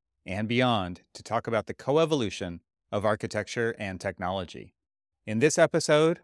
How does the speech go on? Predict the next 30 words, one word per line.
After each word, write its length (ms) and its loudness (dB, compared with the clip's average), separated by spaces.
I 120 4
welcome 380 2
Carl 360 0
Christensen. 640 -2
He 280 2
has 140 4
a 60 2
goal 260 6
of 140 0
deeply 340 0
improving 440 2
the 80 0
way 160 0
cities 420 -2
are 100 -4
built 320 -2
all 240 4
over 160 6
the 100 4
world, 400 2
which 240 -4
led 180 2
him 240 -2
to 100 -6
co-found 680 0
Spacemaker 840 0
A 180 4
I, 300 -2
a 80 -8
cloud-based 760 0